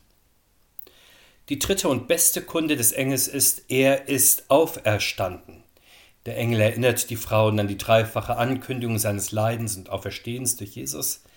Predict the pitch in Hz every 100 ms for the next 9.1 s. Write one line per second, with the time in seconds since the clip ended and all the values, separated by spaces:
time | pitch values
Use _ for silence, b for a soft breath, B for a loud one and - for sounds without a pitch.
0 | b b b - 120 120 123 135 - 127
1 | 123 127 131 127 117 131 123 113 107 -
2 | 107 - 147 147 - 143 127 123 107 101
3 | 104 113 120 117 120 110 107 B B B
4 | B 110 - 110 120 117 117 101 104 107
5 | 123 127 120 117 113 B B B - 107
6 | 101 - 131 127 123 107 107 104 107 -
7 | - 101 101 104 101 98 90 95 95 92
8 | 90 90 87 92 98 107 92 90 82 -
9 | -